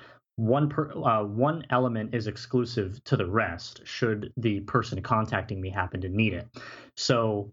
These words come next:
if someone happens to need ghostwriting in particular, or illustration or narration, they can hire that service of mine independent of itself. And I offer this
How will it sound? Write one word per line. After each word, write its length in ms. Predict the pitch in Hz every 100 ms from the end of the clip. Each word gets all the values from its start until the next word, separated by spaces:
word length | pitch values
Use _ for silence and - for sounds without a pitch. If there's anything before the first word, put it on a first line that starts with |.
| _
if 160 | 127 120
someone 340 | - 147 139 123
happens 340 | 120 123 120
to 60 | 117
need 280 | 110 101
ghostwriting 680 | 104 143 151 - 120 107 104
in 80 | 98
particular, 720 | 92 101 107 - 98 95 92 90 - _ _
or 460 | 120 107 98 90 - _
illustration 920 | 151 175 147 - 110 104 113 104 101 110
or 100 | 98
narration, 840 | 101 139 139 104 98 - 95 90 - - - -
they 120 | 143
can 480 | 147 156 127 113 120 -
hire 400 | - 143 151 135
that 400 | 110 95 92 95 262 _ _ _
service 420 | - 160 151 139
of 100 | 107
mine 580 | 104 95 90 87 85 85 - _ _
independent 520 | 135 120 - 127 123 123
of 320 | 101 92 - -
itself. 580 | 123 - 101 82 - - - - - _ -
And 180 | 127 127
I 300 | 120 113 113
offer 300 | 147 180 208
this 480 | 143 117 - - -